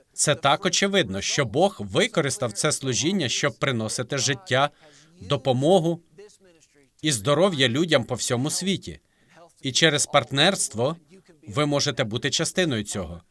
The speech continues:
Отець, ми дякуємо Тобі сьогодні за пожертвування людей.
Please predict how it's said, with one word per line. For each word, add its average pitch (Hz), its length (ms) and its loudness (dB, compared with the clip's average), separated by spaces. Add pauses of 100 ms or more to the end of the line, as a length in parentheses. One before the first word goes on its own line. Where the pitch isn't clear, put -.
(140)
Отець, 185 360 0
ми 170 140 4
дякуємо 143 500 2
Тобі 139 220 -4
сьогодні 147 460 0
за 139 140 4
пожертвування 143 720 0
людей. 160 380 -2